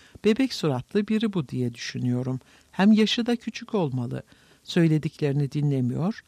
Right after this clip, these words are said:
adamı tetkik ediyorum. Stefan Karova. Yüzün güler gibi, sesin tatlı yumuşak. Allah kahretsin,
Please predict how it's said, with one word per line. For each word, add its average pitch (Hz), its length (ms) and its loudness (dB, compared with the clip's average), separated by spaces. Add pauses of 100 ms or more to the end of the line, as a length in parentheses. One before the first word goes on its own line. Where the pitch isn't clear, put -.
(140)
adamı 233 340 2
tetkik - 500 -6
ediyorum. 123 500 -4 (400)
Stefan 190 640 -2
Karova. 120 500 -4 (420)
Yüzün 202 360 6
güler 208 340 0
gibi, 120 420 -6 (140)
sesin 226 440 0
tatlı 202 420 -2
yumuşak. 180 600 -2 (340)
Allah 156 360 0
kahretsin, 131 680 -4